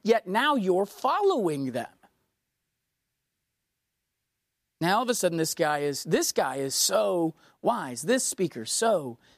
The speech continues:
intelligent. Your leaders, he says, have taught you the word of God. You've grown under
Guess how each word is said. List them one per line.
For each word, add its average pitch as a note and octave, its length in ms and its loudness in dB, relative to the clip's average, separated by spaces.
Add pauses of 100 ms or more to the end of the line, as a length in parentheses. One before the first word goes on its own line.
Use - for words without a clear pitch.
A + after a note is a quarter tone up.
(120)
intelligent. C#3+ 840 -2
Your G#3+ 500 2 (340)
leaders, F3+ 640 2
he E3 100 -2
says, D#3+ 280 0
have D3+ 240 -2
taught F4 360 -2
you D3+ 360 0 (280)
the F3+ 120 2
word F#3+ 160 2
of F3+ 80 -6
God. D#3+ 200 -2
You've E3 240 -4
grown B3+ 500 2
under F3 460 0